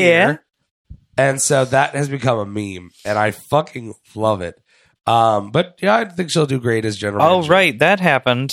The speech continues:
Speaker 2: last
Speaker 1: Oh.
Speaker 2: week on SmackDown,
Speaker 1: Uh-huh.
Speaker 2: is that, uh, Carmella finally cashed in.
Speaker 1: Oh, right. Carmella cashed in her Money in the Bank. And
Speaker 2: And
Speaker 1: so
Speaker 2: is now
Speaker 1: Asuka's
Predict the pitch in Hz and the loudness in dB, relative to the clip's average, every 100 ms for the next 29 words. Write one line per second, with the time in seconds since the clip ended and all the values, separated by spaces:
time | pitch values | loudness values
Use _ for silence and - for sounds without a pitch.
0 | - 123 123 117 156 123 120 117 120 110 | -6 0 2 4 2 2 0 2 0 0
1 | - 120 110 - 110 101 107 131 - 98 | 0 0 0 0 0 2 2 -2 -8 -6
2 | 107 113 117 120 110 110 - 113 104 104 | 0 0 0 2 2 2 0 0 2 2
3 | 104 98 - - 127 131 143 120 131 117 | 0 -6 -6 -4 0 2 2 2 0 0
4 | 113 110 - 123 110 - 175 233 214 156 | -2 -2 0 0 0 0 2 4 2 2
5 | 196 190 170 156 170 170 160 160 165 165 | 0 0 -2 0 0 0 0 0 -2 -2
6 | 151 143 151 147 135 131 135 160 160 131 | 0 0 -2 -2 -4 -2 0 -2 -2 0
7 | 123 131 131 127 131 113 110 120 131 | 2 2 2 4 4 4 2 0 -4